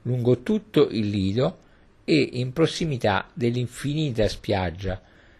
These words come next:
quando erano gli anni della dolce vita, in cui l'Italia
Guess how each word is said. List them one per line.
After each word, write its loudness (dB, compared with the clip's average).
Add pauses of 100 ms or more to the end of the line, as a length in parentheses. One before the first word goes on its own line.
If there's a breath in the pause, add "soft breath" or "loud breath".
(120 soft breath)
quando 4
erano 4
gli 0
anni 0
della 2
dolce 2
vita, -2 (600 soft breath)
in -2
cui 4
l'Italia 2